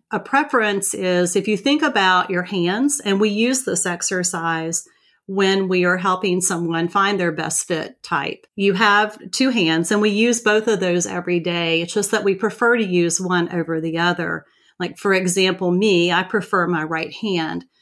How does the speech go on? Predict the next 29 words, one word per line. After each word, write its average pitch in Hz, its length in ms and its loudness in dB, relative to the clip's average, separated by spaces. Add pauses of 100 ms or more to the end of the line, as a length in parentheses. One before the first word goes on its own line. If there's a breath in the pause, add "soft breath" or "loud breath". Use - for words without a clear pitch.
(200 soft breath)
So 180 480 2
I 180 160 2
have 180 200 -2
a 180 80 -2
preference - 680 -2
for 165 220 -6
that. 170 360 -4
And 185 100 -2
we 196 120 4
want 220 240 2
to 190 280 -2 (200)
make 196 260 -2
sure 202 240 0
that 185 160 0
we're 180 200 2
aware 190 360 2
of 202 80 -2
that 175 220 -4
in 165 120 -2
type, 165 440 -2
because 170 640 -2 (340 soft breath)
we 220 160 4
actually 240 320 2
have 196 140 0
access 175 580 0
to - 120 -6
both 190 340 2
of 175 160 -2
these, 160 480 -6